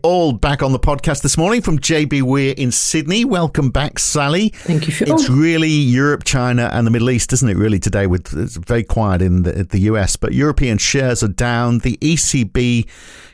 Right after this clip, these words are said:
Speaker 1: continuing to pour cold water on the idea of rate cuts anytime soon, even though we learned,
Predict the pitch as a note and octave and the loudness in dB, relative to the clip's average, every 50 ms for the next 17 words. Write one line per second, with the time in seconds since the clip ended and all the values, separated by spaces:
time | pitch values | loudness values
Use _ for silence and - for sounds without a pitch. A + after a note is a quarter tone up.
0 | - - - - C#3 C3 - - F3 G#3+ B3 A#3 F#3+ D#3 - - A#2+ - - - | -18 -4 0 0 0 2 2 0 0 2 2 2 2 2 0 0 -2 0 2 2
1 | D#3+ D3 B2+ A#2 A2 G#2+ - - - - - - - D#3 D#3 A#2+ G#2+ A#2 C3+ C#3 | 4 4 4 4 2 2 0 -2 -6 -8 -4 -2 0 0 0 2 2 2 2 2
2 | C3+ - - G#2+ F2 - - G2 G2+ G2+ G2 G2 F#2+ G2+ G#2+ G2+ F#2 E2 G2+ G#2+ | 2 0 0 -2 -2 0 0 0 0 2 2 0 0 2 2 0 0 0 0 0
3 | A2 B2+ C#3 - - G2 F2 - - - - A#2 A#2 A2 G2+ - - G#2+ G2 F#2 | 0 -2 -2 -2 -2 -2 -2 -2 -6 -4 -2 0 0 2 2 0 0 0 0 0
4 | F2+ - - C#3 B2+ A2 F#2 F#2+ A2+ B2+ A2 A#2 G#2+ G#2 G2+ G2 G2 F#2+ G2+ G2+ | 0 0 0 0 0 2 2 2 0 0 0 0 2 2 2 2 2 2 2 2
5 | G2 G#2 G#2 A#2 A#2 A2+ G2+ G2 F#2+ - - | 2 2 2 2 0 0 0 0 0 -2 -4